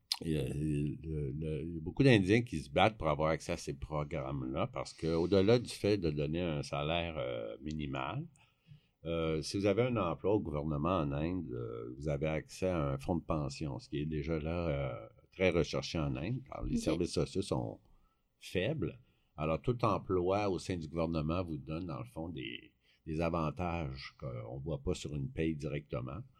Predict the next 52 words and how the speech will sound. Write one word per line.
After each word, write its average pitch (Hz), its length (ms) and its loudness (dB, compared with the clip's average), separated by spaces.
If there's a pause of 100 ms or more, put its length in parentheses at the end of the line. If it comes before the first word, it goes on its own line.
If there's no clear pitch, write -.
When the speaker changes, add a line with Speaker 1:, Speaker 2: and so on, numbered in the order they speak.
(360)
Speaker 1:
mais 73 340 0
qu'on 73 240 -4
voit 78 280 -4
plus - 180 -16
tard 78 340 -4
parce 58 160 -6
que 76 120 -8
ça 60 180 -6
contribue, 73 640 -2
entre 62 260 -6
autres, 76 220 -6
à 62 60 -4
votre 62 380 -8
fonds 69 180 -12
de 67 60 -10
pension, 62 380 -10
par 104 200 -8
exemple, 90 420 -8 (520)
ou 87 220 4
ça 71 520 0
vous 73 140 -6
garantit, 73 600 -4
dans 78 140 -6
le 67 40 -8
fond, 80 140 -8
une 78 100 -4
assurance 69 540 -4
maladie 64 460 -2
pendant 64 320 -8
que 69 80 -6
vous 65 100 -6
êtes 67 140 -10
en 58 60 -10
train 71 120 -6
de 64 120 -2
travailler. 62 520 -4
Donc, 69 280 -4
euh, 62 180 -4
il 62 60 -4
y 62 40 -4
a - 20 -10
beaucoup - 200 -6
d'Indiens 78 420 2
que - 140 -4
même 76 200 0
si - 120 -8
le 69 40 -6
salaire 71 420 0
n'est 69 100 0
pas 69 180 -2
très 71 300 -2
élevé, 69 460 -2